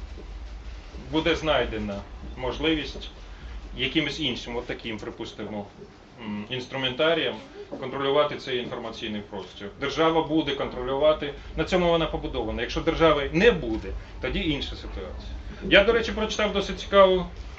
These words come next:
до сьогоднішнього дня я знаходжусь під впливом інтерв'ю однієї людини, яка написала, а це стосується і нас,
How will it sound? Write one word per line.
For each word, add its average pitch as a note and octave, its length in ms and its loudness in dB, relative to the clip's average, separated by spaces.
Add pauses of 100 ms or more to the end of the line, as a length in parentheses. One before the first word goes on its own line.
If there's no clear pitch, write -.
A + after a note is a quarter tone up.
(360)
до D#3 100 2
сьогоднішнього D#3+ 460 -2
дня D3+ 120 -2
я C3 100 4
знаходжусь C3+ 600 -2 (1400)
під D3+ 160 -2
впливом C#3+ 600 4 (100)
інтерв'ю D3+ 720 2 (340)
однієї C3 440 2
людини, F3+ 540 -2
яка C#3 240 -2
написала, D3 680 2
а B2+ 40 2
це C#3 140 -4
стосується C3+ 500 -6
і C3+ 60 0
нас, G3 380 -2